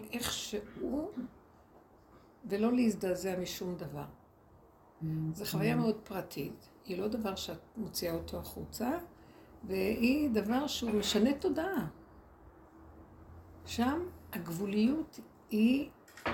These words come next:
Speaker 1: מכריחה את השכינה לקום, ושמישהו פועל בשבילך בגבוליות הזאת. ולא יעזור לך דבר אחר. רק שהגבוליות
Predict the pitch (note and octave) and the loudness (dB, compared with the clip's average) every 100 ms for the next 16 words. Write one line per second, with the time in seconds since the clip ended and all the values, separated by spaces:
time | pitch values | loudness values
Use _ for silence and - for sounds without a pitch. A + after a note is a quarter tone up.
0 | - - G3+ G3+ - G3 G3+ - - C#4 | 0 0 -2 -2 -4 -4 -2 0 0 -2
1 | F4 - C4 - A3+ A3 A#3+ G#3+ - B3+ | -2 -4 -4 0 4 6 4 0 0 0
2 | E4 G4 - - F#3 F#3+ F#3 G#3+ A#3+ - | 2 -2 -8 -12 -4 -2 10 12 12 6
3 | A#3+ - F#3+ F#3+ F3+ - E3 E3 - E3+ | 0 0 0 0 -2 -2 -2 -2 -2 2
4 | D#3 D#3 D#3+ D#3+ - - - - - - | 4 6 6 6 6 6 2 -8 -14 -20
5 | - - - - - - - F#3+ C#4+ E4 | -16 -14 -14 -16 -20 -18 -4 2 4 6
6 | - C4 A#3+ - B3+ - - E3 - - | 8 8 8 10 10 8 6 2 -2 -8
7 | - - - - - - G#3+ - - - | -10 -10 -16 -20 -16 -2 2 4 6 6
8 | G#3 F#3 F#3 - - - - - - - | 6 4 -2 -8 -16 -16 -18 -20 -20 -20
9 | - - - E3+ E3 F3 F3 G#3 C#4+ - | -20 -14 -10 -8 -4 -2 0 2 2 -2